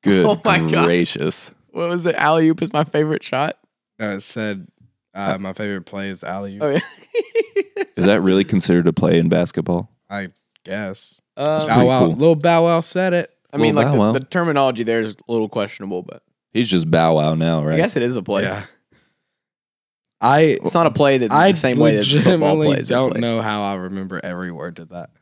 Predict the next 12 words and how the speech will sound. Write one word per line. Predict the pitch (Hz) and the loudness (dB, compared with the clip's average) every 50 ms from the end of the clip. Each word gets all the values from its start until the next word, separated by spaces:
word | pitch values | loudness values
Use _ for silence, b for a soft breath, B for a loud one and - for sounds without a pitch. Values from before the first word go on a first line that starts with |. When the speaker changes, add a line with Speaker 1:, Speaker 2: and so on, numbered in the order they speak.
| _ - | _ -4
Speaker 2:
Me | - 151 | -2 0
neither, | 165 139 123 107 87 85 | 2 2 2 2 0 -2
because | 90 - - 143 127 | -2 -2 -2 0 2
I | 127 123 131 | 2 4 4
only | 139 156 156 156 | 2 2 2 2
remember | 139 131 127 123 117 117 110 | 2 2 2 2 2 0 0
the | 101 104 | -2 -2
first | - 120 117 113 - | -2 -2 -2 -2 -2
two | - 107 104 | -2 -2 -2
lines, | 101 98 98 98 101 - | -2 -2 -4 -4 -6 -6
and | 104 101 101 | -6 -6 -6
then | 98 98 98 107 | -6 -8 -8 -12